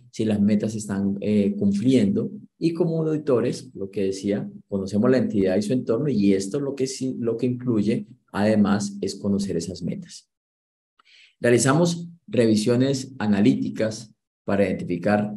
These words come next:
riesgos a nivel de saldo de cuenta, a nivel de estados financieros, y aquí es donde entramos. Entonces vamos, sin querer decir que sean los únicos para dar, eh, respuesta a la pregunta,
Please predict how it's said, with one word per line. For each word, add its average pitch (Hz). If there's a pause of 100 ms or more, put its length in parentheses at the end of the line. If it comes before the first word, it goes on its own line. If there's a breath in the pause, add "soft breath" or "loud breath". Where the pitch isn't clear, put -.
(120)
riesgos -
a 98
nivel 92
de 104
saldo 113
de 117
cuenta, 107
a 113
nivel 85
de 85
estados 82
financieros, 110 (800)
y 104
aquí 107
es 143
donde 147
entramos. 151
Entonces 101
vamos, 160 (240 loud breath)
sin 156
querer 147
decir 175
que 175
sean 156
los 151
únicos - (100)
para 95
dar, 95
eh, 117
respuesta 104
a 117
la 113
pregunta, 104